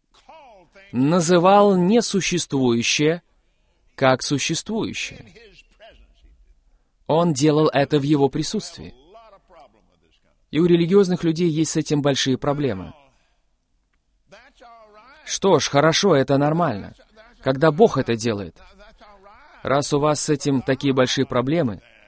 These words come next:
я имею в виду христиан с плотским мышлением. И я говорю о хороших людях, вы понимаете. Я ни над кем не глумлюсь, вы это понимаете. Я не являюсь судьей кого-либо.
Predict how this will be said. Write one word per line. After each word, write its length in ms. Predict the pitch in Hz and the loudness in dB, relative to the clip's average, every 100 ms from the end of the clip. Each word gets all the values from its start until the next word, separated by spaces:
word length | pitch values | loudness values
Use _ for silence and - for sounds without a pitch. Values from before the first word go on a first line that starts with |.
| - | -10
я 180 | - 147 | 0 0
имею 260 | 147 151 143 | 2 0 0
в 60 | |
виду 200 | 143 143 | 0 -2
христиан 460 | 143 135 - 147 143 | -2 -2 -2 -2 -2
с 60 | - | -2
плотским 400 | 143 139 185 147 | -4 -4 -4 -4
мышлением. 560 | 107 - 95 82 69 - _ - _ _ 190 185 _ _ 208 214 190 _ _ 202 160 127 139 _ - | -4 -8 -12 -14 -18 -20 _ -20 _ _ -20 _ _ _ -20 -20 _ _ _ -20 -20 -20 _ _ -8
И 100 | 131 | -2
я 240 | 147 175 | 2 2
говорю 460 | 165 160 156 160 165 | 4 4 6 4 0
о 200 | 123 143 | 2 2
хороших 500 | 131 156 208 - 113 | 2 2 2 0 -8
людях, 340 | 104 90 87 _ _ - | -10 -12 -14 _ _ -10
вы 160 | 104 120 | -4 -2
понимаете. 640 | 127 139 131 95 - 62 _ _ - _ - - | 0 0 -2 -4 -10 -16 _ _ -20 _ -20 -6
Я 380 | 123 180 247 | -2 -2 0
ни 100 | 233 | 0
над 220 | 165 139 - | 0 -2 -2
кем 180 | 151 | -2
не 100 | 139 | -2
глумлюсь, 500 | 120 117 104 85 - _ - | -2 -4 -6 -10 -18 _ -4
вы 120 | 127 | -4
это 120 | 131 | -2
понимаете. 600 | 131 131 123 95 - - 123 110 95 85 78 80 127 _ _ _ _ _ - | -2 0 0 -4 -12 -18 _ _ _ _ _ _ _ _ _ _ _ _ -8
Я 220 | 123 151 | -2 0
не 120 | 151 147 | 2 2
являюсь 340 | 139 139 131 | 2 0 0
судьей 320 | - 127 135 | -2 0 -2
кого-либо. 540 | - 101 101 92 78 | -2 -6 -6 -10 -16